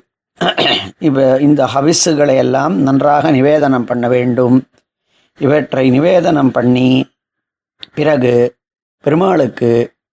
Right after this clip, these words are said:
தீர்த்த பானத்திற்காக தீர்த்தத்தையும் சமர்ப்பித்து, அதாவது, அஹ், எம்பெருமானுடையதான தாகத்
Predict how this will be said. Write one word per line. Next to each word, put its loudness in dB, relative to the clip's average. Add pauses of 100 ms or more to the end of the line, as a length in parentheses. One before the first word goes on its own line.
(340)
தீர்த்த 0
பானத்திற்காக -2
தீர்த்தத்தையும் 0
சமர்ப்பித்து, -4 (260)
அதாவது, -2 (1040)
அஹ், -4
எம்பெருமானுடையதான 0 (680)
தாகத் -4